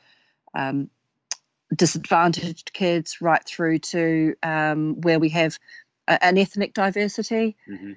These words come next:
Speaker 1: So I'm make-, making sure that any sessions that we have are suitable for anybody with religious concerns or,
Speaker 2: Mm-hmm.
Speaker 1: um, you know, uh, men-, any, uh, who have, uh, mental health issues. So we're really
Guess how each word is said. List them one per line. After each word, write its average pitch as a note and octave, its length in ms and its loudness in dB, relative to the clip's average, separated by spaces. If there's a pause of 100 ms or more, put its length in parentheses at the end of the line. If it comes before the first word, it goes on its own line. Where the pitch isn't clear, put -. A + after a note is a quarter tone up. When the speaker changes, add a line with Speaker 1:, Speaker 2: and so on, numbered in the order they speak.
Speaker 1:
So F3+ 240 2
I'm F3+ 180 6
make-, F3+ 300 0
making F3+ 340 2
sure E3+ 300 0
that D#3+ 200 0
any E3 400 -2 (100)
sessions D#3 480 -4
that - 120 -4
we D#3 120 2
have D#3+ 260 0
are D#3 40 -2
suitable D3+ 600 2
for C#3+ 400 0
anybody D3 360 0
with C#3+ 200 -2
religious D3+ 300 4
concerns D3 600 2
or, A#2+ 200 0 (400)
Speaker 2:
Mm-hmm. - 80 -4
Speaker 1:
um, C#3 640 4
you D#3 140 6
know, D3 260 6 (260)
uh, D3+ 220 4
men-, E3+ 360 4
any, D#3+ 260 4
uh, D3 100 -4 (360)
who D#3+ 120 4
have, D3+ 400 -2 (180)
uh, D3+ 400 -2
mental D#3+ 420 4
health D#3 280 0
issues. D#3+ 560 0 (480)
So - 140 2
we're G#3+ 240 8
really A3 440 4